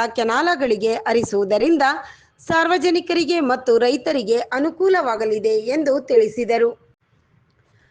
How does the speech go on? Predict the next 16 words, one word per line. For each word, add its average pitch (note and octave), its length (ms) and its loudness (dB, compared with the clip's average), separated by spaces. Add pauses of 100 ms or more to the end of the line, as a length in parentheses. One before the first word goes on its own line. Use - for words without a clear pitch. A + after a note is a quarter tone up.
(260)
ರೈತರು D4 480 0 (140)
ಪಟ್ಟಣದ D4+ 540 -2 (140)
ಜನರಿಗೆ A#3+ 500 0
ಕುಡಿಯುವ C#4 440 -2 (140)
ನೀರು D#4 240 0 (140)
ಕಡಿಮೆಯಾಗದಂತೆ B3 1080 -2
ನೋಡಿಕೊಳ್ಳಬೇಕು. A#3 960 0 (680)
ನೀರು G4 320 4
ಹರಿಸಲು B3+ 520 0 (160)
ಕಾರಣೀಭೂತರಾಗಿರುವ B3 1040 0 (200)
ಸಚಿವ D#4 320 -2 (180)
ಸತೀಶ್ A3+ 420 -4
ಜಾರಕಿಹೊಳಿ, B3+ 720 0 (560)
ಚಿಕ್ಕೋಡಿ F#4+ 540 2
ಸಂಸದೆ B3+ 560 0
ಪ್ರಿಯಾಂಕಾ C4 560 -2